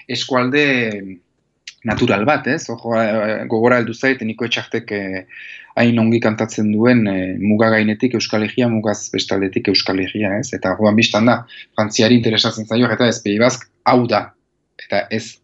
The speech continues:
beste osotasuna. Eta gauza bera Espainiaren ikuspegitik. País Vasco da, eta kasu honetan País Vasco da, bakarrik eae, ez? Orduan izendapenen erabilerak badu, eh,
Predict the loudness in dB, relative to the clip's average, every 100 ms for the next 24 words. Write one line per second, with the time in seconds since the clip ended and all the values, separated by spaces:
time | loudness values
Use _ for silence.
0 | _ -8 -4 -4 -2 0 0 0 -4 -10
1 | -6 2 4 4 2 0 -2 -2 -2 -2
2 | -2 -4 -6 -6 -4 -4 -6 -18 0 0
3 | 2 0 2 4 4 2 -8 -20 _ _
4 | _ _ -14 -10 -8 -4 -4 -2 -4 -2
5 | -4 0 2 2 0 _ -10 -8 -10 _
6 | -2 2 2 2 0 -2 -2 0 2 2
7 | 4 4 6 4 4 4 2 2 2 2
8 | 2 2 0 0 0 0 -4 _ _ -6
9 | -4